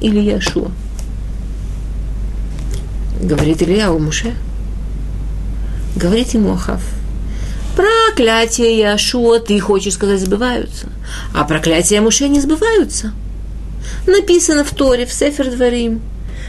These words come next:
что если вы будете поклоняться идолам, если вы будете вести себя так и так, не будет дождей, и земля стоит, как из меди.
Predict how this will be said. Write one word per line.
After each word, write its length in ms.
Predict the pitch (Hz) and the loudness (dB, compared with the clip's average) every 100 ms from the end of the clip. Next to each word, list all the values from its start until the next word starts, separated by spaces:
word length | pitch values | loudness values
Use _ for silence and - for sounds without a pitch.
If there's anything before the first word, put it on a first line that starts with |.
| - | -2
что 140 | - | 4
если 400 | 349 381 311 302 | 6 6 4 2
вы 120 | 285 | 2
будете 580 | 254 277 254 262 - 240 | 2 2 2 0 0 0
поклоняться 640 | 240 233 226 208 190 - 180 | 0 2 2 4 2 0 0
идолам, 360 | 175 156 165 | 0 0 0
если 340 | 226 311 311 269 | 4 4 4 2
вы 100 | 240 | 2
будете 340 | 254 247 240 | 0 0 -2
вести 220 | 214 214 | -2 -2
себя 240 | 220 208 196 | 0 0 0
так 240 | 202 190 | 0 0
и 40 | 185 | 0
так, 240 | 170 170 | 0 2
не 120 | 202 | 2
будет 300 | 220 294 285 | 2 2 2
дождей, 520 | 277 277 285 285 277 - - - - - - | 0 0 2 2 0 -6 -12 -12 -12 -10 -4
и 60 | 220 | 0
земля 340 | 226 262 269 | 2 4 2
стоит, 360 | 262 247 240 226 | 2 0 0 0
как 180 | 226 233 | 0 0
из 120 | 240 | 0
меди. 340 | 247 262 254 | 2 2 0